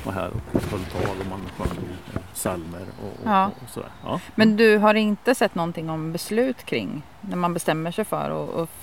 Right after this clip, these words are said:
Speaker 2: funderar på var man ska ha och varför man ska ha en ny? Det kan man ju i och för sig räkna ut,
Speaker 1: Ja,
Speaker 2: men
Speaker 1: alltså, jag tänker att här är ju på Östantorps hemmans
Speaker 2: Just det.
Speaker 1: ägor. Och Östantorp
Speaker 2: Mm.
Speaker 1: var ju församlingens, eh,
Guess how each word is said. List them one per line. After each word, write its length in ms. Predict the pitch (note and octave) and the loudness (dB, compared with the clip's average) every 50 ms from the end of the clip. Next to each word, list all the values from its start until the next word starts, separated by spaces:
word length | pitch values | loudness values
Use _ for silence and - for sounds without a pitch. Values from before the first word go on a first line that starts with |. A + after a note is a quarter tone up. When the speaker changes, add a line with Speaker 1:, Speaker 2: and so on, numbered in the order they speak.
| - | -8
Speaker 2:
funderar 240 | - F3+ F3 E3+ D#3+ | -4 0 2 2 2
på 120 | D#3 - E3 | 2 2 0
var 220 | E3 F3 F#3 G3+ | 2 2 2 2
man 160 | G3+ G3 G3 | 2 0 -2
ska 160 | - - - | -2 -2 -2
ha 200 | F#3 E3+ D3+ D3 | -2 0 0 -2
och 80 | D3+ D#3 | 0 2
varför 380 | E3 D#3 D3 D3+ - - - A3+ | 4 4 4 2 0 -4 -2 0
man 160 | A#3+ B3+ A#3+ | 2 2 0
ska 120 | - - | 0 -2
ha 120 | G3+ E3+ D#3 | -2 -2 -2
en 60 | D3 | -4
ny? 180 | C#3+ - - - - - - | -6 -6 -8 -10 -12 -12 -4
Det 200 | - F3+ G3 F#3 | 2 4 4 6
kan 160 | - F#3+ F3 | 6 4 2
man 80 | F3 | 4
ju 40 | F3 | 2
i 20 | F3+ | 0
och 40 | |
för 40 | - - | 0 0
sig 60 | D3+ D3+ | 0 0
räkna 300 | D#3 D3+ - - F3+ F3+ | 0 -2 -2 -2 -2 -2
ut, 60 | - - | -2 2
Speaker 1:
Ja, 180 | D3+ C3+ B2 A#2+ | 4 6 6 6
Speaker 2:
men 100 | A2+ A2+ | 6 4
Speaker 1:
alltså, 180 | A#2 A#2 A2+ - | 4 2 0 0
jag 60 | B2 | -2
tänker 300 | - B2 G#2 A2+ G#2+ A#2+ | 0 0 0 0 0 -2
att 60 | A2 | 0
här 180 | - C#3 C3+ A#2+ | 0 2 2 4
är 40 | A2+ | 4
ju 100 | G2+ G2 | 4 2
på 200 | F#2 A2 - - | 0 -2 -2 -4
Östantorps 880 | A2+ - - - - - F#2+ F#2 F#2+ F2+ - - A2+ A2 G#2 - - - - | -4 -4 -4 -8 -6 -6 -6 -6 -6 -6 -6 -4 -4 -4 -4 -6 -12 -10 -6
hemmans 680 | - B2+ A2+ F2 E2+ E2+ G2 A#2+ B2+ A2+ F#2 - - | -4 -2 -2 -2 -4 -4 -4 -4 -4 -4 -4 -6 -6
Speaker 2:
Just 120 | F#3 F3+ F3+ B2 A#2+ A#2 G2+ F#2+ F#2+ F#2+ F2+ | -4 0 2 4 4 4 4 2 0 0 2
det. 60 | C3+ | 2
Speaker 1:
ägor. 120 | B2+ G#2+ F#2+ | 2 2 2
Och 140 | G#2+ A2 | 0 0
Östantorp 560 | A#2+ A2+ - F#2 F2+ F#2 F#2+ G#2 G#2+ G#2+ G#2+ G2+ - - - | 0 0 0 0 0 0 0 2 2 0 0 -2 -6 -10 -8
Speaker 2:
Mm. 120 | A#2+ A2+ A2 | -6 -4 -2
Speaker 1:
var 220 | A#2 F#2+ E2 E2+ | -2 -4 -4 -2
ju 180 | G2+ A#2 B2+ A#2+ | 0 0 0 0
församlingens, 960 | - - B2+ - - G2 F2+ F2+ F2 E2+ F2 F2+ F2+ F2 F2 - - - - | -2 -4 -4 -2 -2 -2 -2 -2 -4 -6 -6 -6 -6 -6 -8 -8 -8 -8 -6
eh, 460 | F2+ F2+ F2 E2+ E2 E2 E2+ E2+ E2 | -6 -6 -6 -8 -8 -8 -10 -10 -12